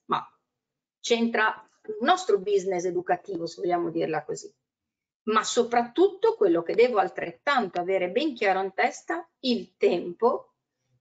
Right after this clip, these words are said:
che io vado a dedicare a questo lavoro e che loro con me dedicheranno a questo lavoro.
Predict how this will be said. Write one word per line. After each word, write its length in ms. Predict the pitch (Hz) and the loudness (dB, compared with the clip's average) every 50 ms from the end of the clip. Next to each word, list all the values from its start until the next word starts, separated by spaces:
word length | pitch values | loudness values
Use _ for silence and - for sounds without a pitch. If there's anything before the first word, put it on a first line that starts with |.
| _ | _
che 280 | - - 233 214 - - | 0 2 2 2 2 2
io 260 | - 320 370 453 453 311 | 4 6 6 6 6 6
vado 260 | 247 208 202 202 196 | 4 4 4 4 4
a 40 | 196 | 4
dedicare 540 | 190 185 175 196 - - 196 190 180 175 | 4 2 0 -2 -2 2 4 4 4 4
a 80 | 175 175 | 0 -4
questo 320 | - - - - - 185 | -8 -14 -16 -12 -8 -6
lavoro 560 | 170 170 165 175 185 214 254 294 320 311 605 - | -6 -4 -2 0 2 2 2 2 0 -2 -2 0
e 160 | 226 226 226 | 0 0 0
che 180 | - - 214 | 2 2 2
loro 460 | 202 269 359 427 370 226 190 180 - - | 4 4 4 4 6 4 2 0 -2 -4
con 180 | - 190 185 | -6 -4 -4
me 160 | 185 190 180 | -2 -4 -4
dedicheranno 680 | 175 185 175 180 175 170 - 180 175 170 160 160 160 175 | -4 -6 -6 -6 -6 -4 -4 -4 -2 -2 -4 -4 -6 -8
a 80 | 180 - | -10 -10
questo 300 | - 165 - - - 160 | -10 -10 -12 -10 -10 -8
lavoro. 420 | 165 156 - 156 - - - - | -6 -6 -6 -8 -10 -10 -12 -14